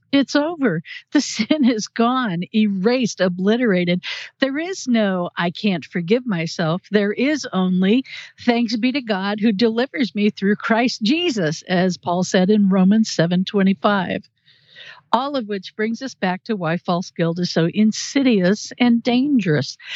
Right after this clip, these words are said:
It whispers to us, "Has God really forgiven you? Then why do you still feel guilty?" Now remember, false guilt is about deceptions and about keeping you deep in the darkness of unnecessary feelings of guilt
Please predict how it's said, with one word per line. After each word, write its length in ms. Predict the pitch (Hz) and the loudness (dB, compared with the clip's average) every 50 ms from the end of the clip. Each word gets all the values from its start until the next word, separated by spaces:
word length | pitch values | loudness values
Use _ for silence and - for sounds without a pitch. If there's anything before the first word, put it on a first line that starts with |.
| - - - - | -12 -12 -4 0
It 200 | - 302 302 247 | 0 0 0 0
whispers 520 | 254 311 320 - - - 262 240 208 180 - | 0 0 0 0 0 0 2 2 2 2 0
to 260 | - - 196 156 151 | -2 0 0 0 0
us, 320 | 147 - - - - - - - - _ | -2 -4 -8 -8 -10 -14 -16 -20 -20 _
"Has 220 | _ - 175 170 185 | _ 2 2 2 2
God 320 | - 202 196 196 180 165 | 2 0 0 0 0 0
really 260 | 165 160 156 175 214 | 0 2 2 2 0
forgiven 500 | 214 - - 165 156 151 156 156 160 156 | 0 -2 -4 -2 0 2 2 2 2 2
you? 220 | 165 180 214 262 - _ - - - - _ _ | 2 2 0 0 -2 _ -14 -20 -20 -20 _ _
Then 160 | - 320 320 | 0 2 2
why 140 | 320 311 311 | 2 2 2
do 60 | 311 | 0
you 140 | 302 294 294 | -2 -2 -4
still 280 | - - - 285 277 269 | -4 -4 -4 -6 -6 -6
feel 600 | - - - - 294 277 269 247 226 220 220 220 | -10 -8 -2 0 0 2 2 2 2 2 2 2
guilty?" 580 | 202 233 247 262 262 - - 202 170 175 180 - - - - - - - - _ | 2 0 0 0 -2 -2 -4 -2 -2 -4 -6 -8 -12 -16 -16 -16 -16 -18 -2 _
Now 160 | 226 240 240 240 | 0 0 2 0
remember, 540 | 262 269 269 311 381 480 415 302 202 - - | -2 0 0 0 0 -2 -2 -4 -4 -4 -6
false 420 | - - 233 233 285 349 - - | -4 -2 0 0 0 -2 -6 -8
guilt 320 | - - 240 240 254 - | -4 -2 -2 0 0 -2
is 140 | 269 254 233 | -6 -4 -2
about 360 | 269 233 190 180 165 175 - | -2 -2 0 0 0 0 0
deceptions 760 | - 220 214 - - 254 240 240 - - - 180 175 185 - 233 | -2 -4 -4 -2 -2 -2 -2 -2 -2 -4 -4 -2 -2 0 0 0
and 100 | 214 226 | 2 2
about 260 | 202 233 240 226 - | 0 0 -2 -4 -8
keeping 460 | - - 302 294 - 320 277 247 233 | -4 -2 -2 0 0 0 2 2 4
you 240 | 214 202 185 165 165 - _ | 2 2 0 -2 -6 -6 _
deep 320 | - 220 262 294 - _ | 2 2 2 2 0 _
in 140 | 320 311 285 | -2 0 0
the 80 | 320 330 | -2 0
darkness 580 | 240 254 226 214 214 - - 226 220 214 - | 0 0 0 0 -2 -2 -4 -6 -6 -6 -6
of 140 | 208 170 160 | -8 -4 0
unnecessary 760 | 190 196 202 208 202 196 - - 202 - - 220 202 202 208 | 0 2 4 4 2 2 0 -2 -4 -2 -2 0 0 0 0
feelings 460 | - - 208 208 202 208 208 208 - | 2 2 2 2 4 4 2 2 0
of 140 | 226 202 202 | 0 -4 0
guilt 320 | - 233 226 220 - - | 0 2 2 2 0 -4